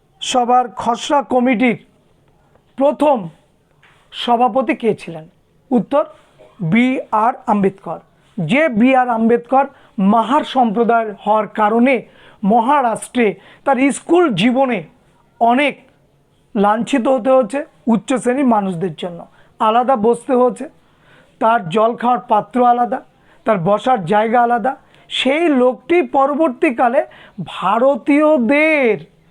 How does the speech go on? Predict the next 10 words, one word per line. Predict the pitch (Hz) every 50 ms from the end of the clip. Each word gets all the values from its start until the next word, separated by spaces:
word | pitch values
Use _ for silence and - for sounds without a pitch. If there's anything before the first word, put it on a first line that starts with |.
| _ _ _ _ - 170
ভাগ্য | 151 - 185 208 233 220 208 208 269
নিয়ন্তায় | 285 262 247 240 240 240 240 226 190 226 269 294 247
পরিণত | - - 233 220 214 208 208 208 190 254
হলেন। | 220 170 180 180 170 165 156 - - - _ _ _ -
এটা | - 269 226 294
হচ্ছে | - - 285
বড় | 254 254 254 254 240
কথা। | 202 247 226 208 277 - _ _ _ _ _ _
কিসের | - 233 208 - 294 294
ভিত্তিতে | 262 269 269 214 - 302 240 302 294 302 311